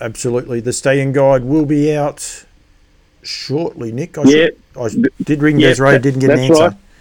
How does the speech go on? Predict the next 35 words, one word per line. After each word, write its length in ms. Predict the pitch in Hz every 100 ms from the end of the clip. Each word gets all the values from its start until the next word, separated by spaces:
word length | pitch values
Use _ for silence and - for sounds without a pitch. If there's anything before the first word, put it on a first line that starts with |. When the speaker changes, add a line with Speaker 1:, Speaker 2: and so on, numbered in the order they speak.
| _ _ _ _ _ - - - - -
Speaker 2:
No, 300 | 160 175 175
that's 240 | 175 -
right. 240 | 175 170 -
No, 200 | 156 160
the 220 | 143 160 156
online 520 | 170 190 175 175 165
version, 440 | 151 165 160 156 151
I 120 | 139 139
believe, 460 | 135 139 160 165
will 120 | 156
be 200 | 139 143
out 180 | 143 143 -
on 200 | 139 139
the 100 | 135 113 _ 131
roundabout 680 | 147 156 160 135 139 135
the 60 | - -
first 340 | 143 147 -
of 120 | 139
August, 400 | 135 139 170 196 _ _ _ _ _
and 440 | 135 135 135 139 135 _ _ _
the 260 | 143 135 127 - -
hard 480 | - 143 151 156 -
copies 460 | 151 - 151 143 -
should 280 | - - 156
be 180 | 131 139
in 100 | 131
people's 540 | - 143 - 131 123 120
letterboxes 760 | 135 139 120 131 127 - 127 110
within 300 | 127 123 147
about 300 | 135 139 135
a 60 | 127
week 320 | 123 143 143 -
after 400 | 131 135 - 120
that. 240 | 113 110 - _ _ _ _ _ -
So 320 | 127 123 123